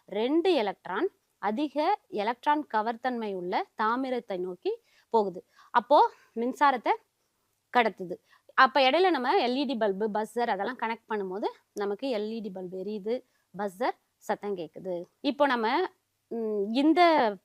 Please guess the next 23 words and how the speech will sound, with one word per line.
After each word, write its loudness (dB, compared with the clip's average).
பழ 6
பேட்டரிய 2
நம்ம -2
டெய்லி 0
லைஃப்ல 0
என்ன 0
பண்ணலாம் 0
அப்படின்னா, -8
ம், -4
வேஸ்டா 4
போற, 4
வேற 10
எந்தெந்த 6
பழத்துலலாம் 0
நம்ம -4
வந்து -4
இத -2
வந்து -4
உண்டாக்கலாம் 4
அப்படின்றத -2
நம்ம 0
கண்டுபிடிக்கணும். -8
இன்னொன்னு, 4